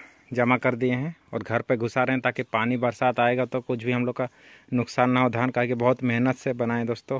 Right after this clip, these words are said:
लगाए हैं। और दोस्तों यहाँ पर देख सकते हैं, ये हम लोग चकिया दें इसको यहाँ पर, और वहाँ तक हो गया है हम लोग का। वहाँ पर मास्टर जी चकिया रहे हैं सब। जल्दी जल्दी करिए जी।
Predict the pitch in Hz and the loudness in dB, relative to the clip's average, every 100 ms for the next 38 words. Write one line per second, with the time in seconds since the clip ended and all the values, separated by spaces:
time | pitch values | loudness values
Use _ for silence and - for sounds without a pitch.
0 | - 113 110 113 117 120 151 _ _ _ | -4 -2 0 0 -2 -4 -10 _ _ _
1 | _ - - - 147 127 139 - 151 147 | _ -20 -20 -10 -4 -2 0 4 4 6
2 | 143 135 139 151 139 156 160 202 - - | 4 4 2 2 2 4 6 2 -2 -20
3 | - - - - - - - - - - | -20 -20 -18 -18 -18 -18 -20 -20 -18 -4
4 | 143 131 135 131 131 135 - 135 - 143 | 2 6 6 6 4 4 2 2 4 6
5 | 143 139 - 143 143 156 185 - - - | 4 2 2 2 4 2 2 -2 -18 -20
6 | - 127 120 123 135 - - 123 131 135 | -8 0 2 2 -2 -10 -8 -4 -2 -2
7 | 131 - - 131 131 143 147 143 143 147 | -2 -4 0 2 6 6 6 4 2 2
8 | 185 202 - - - - - - - - | 2 -2 -8 -20 -18 -18 -20 -20 -20 -20
9 | - - - - - - - 127 127 139 | -20 -20 -20 -20 -20 -12 -2 0 4 4
10 | 135 131 - 147 131 131 135 127 139 139 | 6 2 2 0 0 -4 -2 2 4 4
11 | 143 151 165 - - - - - - - | 2 0 -4 -6 -20 -20 -20 -20 -20 -20
12 | - - - - - 139 139 151 170 175 | -20 -20 -20 -18 -10 0 4 6 6 6
13 | 180 185 175 180 160 190 | 6 6 8 8 6 6